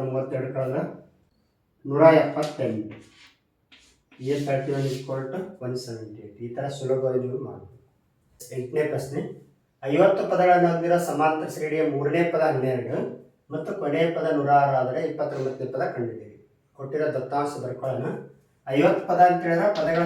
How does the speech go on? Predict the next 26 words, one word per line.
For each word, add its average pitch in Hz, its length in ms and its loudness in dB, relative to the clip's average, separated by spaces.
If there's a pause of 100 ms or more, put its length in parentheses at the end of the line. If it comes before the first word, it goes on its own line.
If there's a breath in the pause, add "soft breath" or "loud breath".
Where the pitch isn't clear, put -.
(120)
ಸಂಖ್ಯೆ 156 300 -6 (120)
ಐವತ್ತು, 139 400 -4 (840)
ಆ, 135 320 -4
ಮೂರನೇ 180 380 2
ಪದ 151 80 0
ಅಂದ್ರೆ 143 400 -2
ಎ 151 260 -2
ತ್ರೀ 175 240 -2
ಕೊಟ್ಟಿದ್ದಾರೆ. 135 500 -4
ಎ 131 80 -2
ತ್ರೀ 139 180 -6
ಎಷ್ಟಂದ್ರೆ 143 500 -6
ಹನ್ನೆರಡು. 127 840 -6 (720)
ಕೊನೆಯ 202 400 6
ಪದ 202 180 4
ಅಂದ್ರೆ 190 220 4
ಎಷ್ಟನೇ 170 280 2
ಪದ 170 140 0
ಆಗತ್ತೆ 151 340 2
ಇಲ್ಲಿ? 143 500 -8
ಇರವ 160 360 6
ಐವತ್ತು 151 280 2
ಪದ 139 100 0
ಅಂದ್ರೆ 139 500 0
ಕೊನೆಯ 143 240 -2
ಪದ 147 260 -4